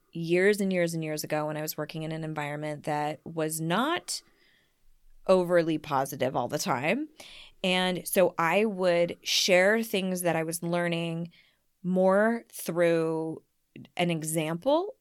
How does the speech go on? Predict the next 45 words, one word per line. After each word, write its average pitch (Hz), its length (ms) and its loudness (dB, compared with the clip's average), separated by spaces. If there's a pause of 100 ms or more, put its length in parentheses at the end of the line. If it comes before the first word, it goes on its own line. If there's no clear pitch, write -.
(180)
of 160 560 2 (720)
sharing 185 460 2
positive 165 560 0
games. 143 640 -6 (380)
So 175 320 4
I 170 320 2
would 170 600 -2 (400)
say 180 280 4
to 185 100 -2
people 170 600 -2
that 170 240 2
I 156 120 0
worked 233 300 -2
with, 92 280 -2 (800)
you 185 140 -2
know, 180 80 0
when 165 120 0
I 156 60 2
would 151 120 -2
come 180 200 -4
in, 165 140 0
I'd 160 80 -4
be 165 60 -4
like, 165 160 -4
"So 202 100 -6
what 226 80 -2
are 240 60 -2
you 220 80 -6
grateful 226 320 -2
for 175 200 -2
today?" 165 440 -4
Or, 180 120 -4
"What 180 140 -2
are 190 40 -4
you 196 100 -4
thankful 185 340 -6
for 170 180 -6
today?" 165 420 -4 (880)
Um, 160 300 -2
and 185 160 -2
would 175 200 0
be 208 280 2
sort 175 280 -2
of 151 100 -6
silly 180 640 0